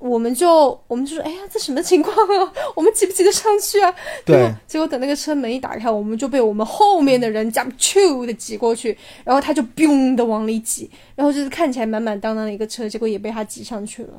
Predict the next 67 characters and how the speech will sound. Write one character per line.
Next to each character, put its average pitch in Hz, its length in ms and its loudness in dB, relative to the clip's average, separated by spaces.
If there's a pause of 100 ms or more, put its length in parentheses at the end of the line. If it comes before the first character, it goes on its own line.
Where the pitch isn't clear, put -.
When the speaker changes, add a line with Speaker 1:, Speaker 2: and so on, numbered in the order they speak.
Speaker 1:
然 240 140 -10
后 233 120 0
我 220 60 2
们 220 140 -2
就 220 40 -12
只 - 120 -6
好 226 100 -2
面 285 320 -2
面 226 260 -2
相 226 240 -4
觑， 226 220 -10
然 208 100 -6
后 208 60 -8
等 208 220 -12
下 208 200 -8
一 208 100 -10
辆。 - 180 -12 (400)
就 370 100 -2
是 381 80 2
哪 262 160 2
怕 359 240 2
不 277 140 -6
是 339 160 -4
在 320 120 4
高 269 300 4
峰 294 180 0
的 254 120 -4
时 220 180 -6
候， 220 160 -2
平 233 320 -4
时 - 180 -4
我 269 160 4
也 254 80 4
真 285 320 0
的 294 160 4
很 233 300 -4
少 247 180 0
在 233 140 -4
北 220 160 -4
京 214 100 -10
的 233 120 -6
地 247 160 -10
铁 208 120 -8
上 233 200 -8
坐 240 120 -4
过 226 140 -4
位 233 320 -2
置。 - 320 -14 (640)
我 254 100 2
不 240 60 -4
知 262 100 -2
道 269 140 6
为 269 160 4
什 262 160 -10
么， - 240 -16
地 302 140 -6
铁 277 180 -2
的 220 60 -2
路 247 100 -4
线 254 180 -4
已 214 80 -4
经 226 140 -12
很 214 240 -12
多 208 240 -10
了， 220 200 -10
就 254 140 -12
是， 233 300 -6